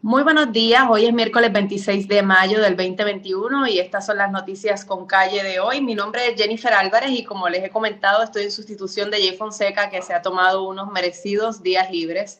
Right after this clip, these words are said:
Y hoy, eh, estamos celebrando el Día Nacional del Cheesecake de Blueberry. Bueno, esto es una efeméride bastante comercial, pero que se acostumbra a celebrar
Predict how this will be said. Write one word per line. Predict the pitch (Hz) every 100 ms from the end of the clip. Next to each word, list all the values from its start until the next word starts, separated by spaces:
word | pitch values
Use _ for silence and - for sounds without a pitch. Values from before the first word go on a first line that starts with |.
| - - - _
Y | 190 196
hoy, | 202 226 294 -
eh, | 208 196
estamos | 196 190 185 214 240 - -
celebrando | - 220 196 185 196 233 233 185 185 - - _
el | - 196 190
Día | 214 240 262 233
Nacional | 208 196 185 185 190 233 226
del | 214
Cheesecake | - 190 - 208 214
de | 214 214
Blueberry. | 185 165 170 170 - _
Bueno, | 170 185 170
esto | 165 - 226
es | 233
una | 247 247 247 240 233
efeméride | 233 233 220 233 233 220 208 190
bastante | - 185 - 202 220
comercial, | 220 220 220 - 202 180 190
pero | 202 180
que | 180
se | 180 175
acostumbra | 180 - 185 185 196
a |
celebrar | 214 208 202 202 208